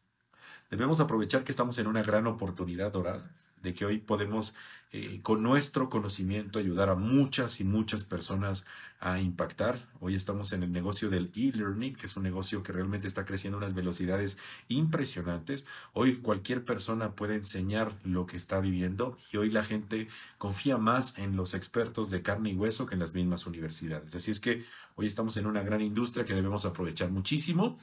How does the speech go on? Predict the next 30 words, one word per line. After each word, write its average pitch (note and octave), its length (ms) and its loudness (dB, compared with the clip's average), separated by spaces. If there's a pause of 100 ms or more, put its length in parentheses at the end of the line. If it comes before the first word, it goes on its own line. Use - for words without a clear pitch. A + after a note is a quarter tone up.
(320)
y F3 200 2
que E3 140 2
realmente, B2 480 0
pues, G2+ 200 -2
podemos G2 400 0
capitalizar E2+ 800 -2
ese G2 260 -2
conocimiento F2+ 600 -2
que F#2 100 -4
tenemos F2+ 460 -2 (360)
para D3+ 320 8
poder G#2 300 2
llevarlo G#2 720 4
a G#2+ 420 0
crear F2+ 460 0
un E2+ 180 -6
gran D#2+ 240 -2
negocio. D#2 420 -6
Un C#3 80 2
negocio E3 380 4
donde A#2 400 4 (300)
ustedes B2+ 400 2
pueden B2 320 2
enseñar, A2+ 800 4
ustedes A2 400 2
pueden G#2+ 340 2
ayudar G2 520 6
a F3+ 80 10
otras B2+ 260 0
personas G2+ 640 0